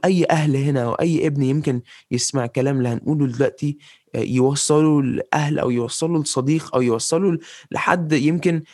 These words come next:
بيستعمل أو بيتاجر بالدين عشان،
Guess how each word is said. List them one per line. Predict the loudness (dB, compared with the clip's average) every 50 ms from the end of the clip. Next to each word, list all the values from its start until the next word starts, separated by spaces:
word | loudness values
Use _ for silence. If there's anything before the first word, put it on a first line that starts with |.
| -20 _ -6
بيستعمل | -2 0 2 2 2 0 0 0 2 2 2 2 2 2 2 2 2 0 -2 _ _ _ 0
أو | 0 0
بيتاجر | 2 2 0 0 2 4 4 4 4 4 4 2 2 2 -2 -4 -8 -16 _ -2
بالدين | 0 0 0 0 0 0 2 2 2 2 2 0 -2 -6 _ _ -4 -2
عشان، | -2 0 0 0 0 0 2 2 2 2